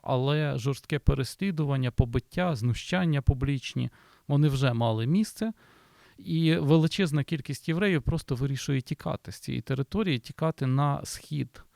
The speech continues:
Особливо, коли радянські війська захоплюють, е, цю територію, яку колись називали Західною Україною,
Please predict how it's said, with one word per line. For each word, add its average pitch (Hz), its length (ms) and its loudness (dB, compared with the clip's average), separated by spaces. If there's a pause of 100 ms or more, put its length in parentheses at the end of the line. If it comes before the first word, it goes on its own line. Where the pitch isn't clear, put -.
(140)
Особливо, 139 600 2
коли 127 360 0
радянські 123 520 0
війська 127 320 -4
захоплюють, - 880 -2
е, - 40 -10 (320)
цю - 140 -4
територію, 143 540 0
яку 120 220 -4
колись 123 360 -2
називали 120 540 -2
Західною 127 560 -2
Україною, 208 640 0